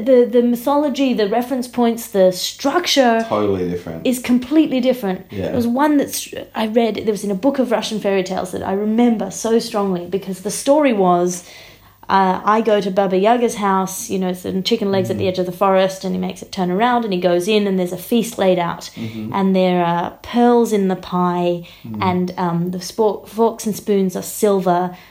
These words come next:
Speaker 1: and the wine is in crystal goblets.
Speaker 2: Mm.
Speaker 1: But every time he goes to drink, the wine runs down his moustache, and every time he goes to take a bite, the
Speaker 2: Mm.
Speaker 1: food falls off his fork.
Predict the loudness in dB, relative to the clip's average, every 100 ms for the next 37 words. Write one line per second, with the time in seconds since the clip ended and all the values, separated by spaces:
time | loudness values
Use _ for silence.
0 | _ -2 0 2 2 2 2 2 0 0
1 | -2 -2 -2 -4 0 -2 0 -2 -2 -6
2 | -10 -16 -12 -8 -8 -4 -4 -2 -2 -2
3 | 0 0 0 0 -2 -6 -2 0 0 -4
4 | -4 0 0 0 0 0 0 0 0 -2
5 | -4 -4 -4 -2 -2 -4 -4 -2 -2 -2
6 | 0 0 -2 -4 -4 -4 0 0 0 -4
7 | -14 -20 -20 _ 0 0 0 0 0 0
8 | 0 0 0 -2 -4 -6 -2 -2 -2 -12